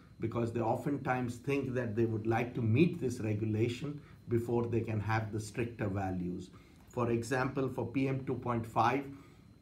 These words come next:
it is known that the safe regulation is somewhere between fifteen and twenty-five micrograms per cubic meter.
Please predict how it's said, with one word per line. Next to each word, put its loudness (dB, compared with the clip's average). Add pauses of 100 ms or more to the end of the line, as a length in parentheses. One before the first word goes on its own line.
(160)
it -2
is 2
known 4
that 0
the -2
safe 2
regulation 2
is 0
somewhere 2
between -2
fifteen 0
and -2
twenty-five 2 (480)
micrograms 2
per -2 (100)
cubic 0
meter. 4